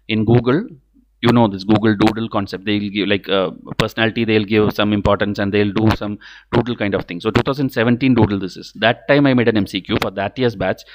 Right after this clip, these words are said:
and I kept on repeating this question hoping that one day U P S C will ask, one day U P S C will ask, and finally in two thousand twenty U P S C asked the exact thi-, same thing. Rukumabai case,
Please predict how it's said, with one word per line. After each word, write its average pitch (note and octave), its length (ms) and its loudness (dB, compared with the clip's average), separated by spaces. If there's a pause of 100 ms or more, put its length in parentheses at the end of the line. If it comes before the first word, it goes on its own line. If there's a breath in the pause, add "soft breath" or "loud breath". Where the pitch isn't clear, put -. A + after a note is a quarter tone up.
(180 loud breath)
and A#2+ 100 0
I B2+ 60 4
kept A#2+ 220 0
on C#3 260 6
repeating C3 320 2
this B2+ 120 2
question A#2+ 280 0
hoping A#2 360 2
that B2 140 0
one A2+ 220 0
day A#2 120 4
U A2+ 100 2
P A#2 80 -2
S G#2+ 80 -6
C - 80 -8
will A2 100 -2
ask, G#2+ 220 2
one G#2 120 -2
day A2+ 100 2
U A2+ 80 6
P - 100 -2
S - 80 -8
C G#2+ 60 -10
will G2 100 -4
ask, G#2+ 160 -2 (320 loud breath)
and A#2+ 120 0
finally A#2 280 2
in C3 80 2
two B2 100 -2
thousand A#2+ 300 2
twenty G#2 260 0
U C3 220 -6
P A#2 100 -2
S A2 80 -4
C C3+ 80 -8
asked G2+ 200 -6
the A#2+ 40 -2
exact G2 400 -4
thi-, G2 200 -6 (200)
same G#2 260 -2
thing. G2 280 -4 (200)
Rukumabai G2+ 500 -2
case, D3 280 -6